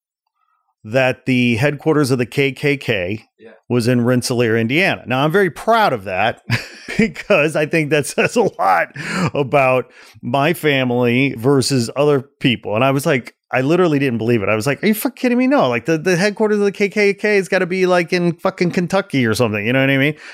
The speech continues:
Speaker 1: And they're like, "No, dude, it's in Rensselaer, <laughs> Indiana."
Speaker 2: Which is how far away from where you grew up?
Speaker 1: Uh, hour and a half south,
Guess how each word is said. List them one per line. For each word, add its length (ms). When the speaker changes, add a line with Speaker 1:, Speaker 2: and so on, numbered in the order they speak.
Speaker 1:
And 80
they're 80
like, 240
"No, 240
dude, 300
it's 200
in 140
Rensselaer, 480
<laughs> 40
Indiana." 600
Speaker 2:
Which 140
is 100
how 140
far 180
away 140
from 180
where 100
you 100
grew 160
up? 60
Speaker 1:
Uh, 600
hour 220
and 80
a 40
half 200
south, 460